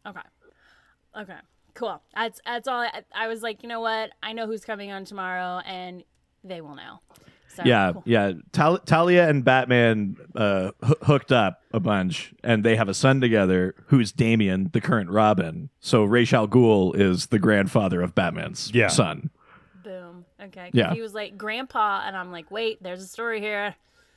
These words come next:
Speaker 1: Can't remember what it is, but I haven't read anything with him in it other than this one.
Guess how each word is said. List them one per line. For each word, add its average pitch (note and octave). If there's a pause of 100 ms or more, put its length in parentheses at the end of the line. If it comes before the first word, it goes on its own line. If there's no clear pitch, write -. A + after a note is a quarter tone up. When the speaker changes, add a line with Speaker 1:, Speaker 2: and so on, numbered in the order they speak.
(240)
Speaker 1:
Can't E3+
remember F3
what E3+
it E3+
is, E3+ (320)
but D#3+
I F#3+
haven't A3
read G3+
anything F#3
with E3+
him F3
in F3
it E3+
other E4
than F4+
this G4
one. A3